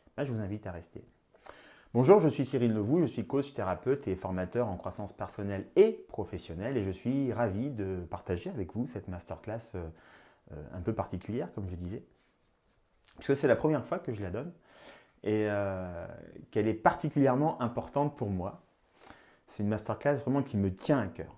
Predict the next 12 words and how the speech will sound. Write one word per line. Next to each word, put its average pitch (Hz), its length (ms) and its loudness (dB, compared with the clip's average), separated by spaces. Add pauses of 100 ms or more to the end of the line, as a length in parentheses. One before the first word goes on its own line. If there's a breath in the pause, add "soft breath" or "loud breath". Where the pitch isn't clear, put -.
(260)
Alors, 80 120 -16
cette - 180 -6
masterclass, 120 540 -2
elle 92 80 -4
est 82 200 -10
particulièrement 120 960 -2
importante 135 560 -4
pour 101 140 -6
moi 143 320 -4 (140)
pour, 160 400 0
euh, 98 160 -2
deux 98 420 2